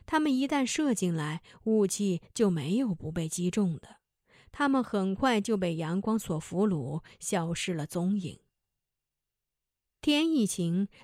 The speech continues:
大家的心也跟着晴了。只要不下雨了，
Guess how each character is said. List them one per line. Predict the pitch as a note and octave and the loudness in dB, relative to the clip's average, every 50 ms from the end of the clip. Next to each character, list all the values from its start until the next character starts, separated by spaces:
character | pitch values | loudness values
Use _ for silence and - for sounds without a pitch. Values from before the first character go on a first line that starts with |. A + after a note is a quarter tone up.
| - | -4
大 | - C4 A3+ G#3 | 0 2 2 2
家 | G3+ A3+ A3 | 2 2 2
的 | G#3 F#3+ | 0 0
心 | F#3 - - A#3+ A#3+ B3+ C4 C#4 - _ _ _ | -2 -2 0 0 0 0 0 -2 -4 _ _ _
也 | - G3 E3 D#3 | -4 -2 -2 -2
跟 | - - F3 F3 F3 | -2 0 0 0 0
着 | E3 D#3 | -2 -4
晴 | - - - C3 - | -6 -6 -8 -8 -8
了。 | - - D3+ F3 F3 F3 - _ _ _ _ _ _ _ _ _ _ _ _ _ _ _ _ _ _ _ _ _ _ _ _ _ _ - | -6 -6 -6 -6 -8 -10 -14 _ _ _ _ _ _ _ _ _ _ _ _ _ _ _ _ _ _ _ _ _ _ _ _ _ _ -2
只 | - B3+ | 2 4
要 | C#4 D#4 D4+ | 4 6 4
不 | C#4+ - B3 C4 | 4 2 0 0
下 | - - D#4 C#4 A#3+ | 0 0 0 0 2
雨 | G3 E3 D3 | 0 0 0
了， | B2 C3 D#3 E3+ F#3 F#3+ | -2 -2 -2 -2 -2 -2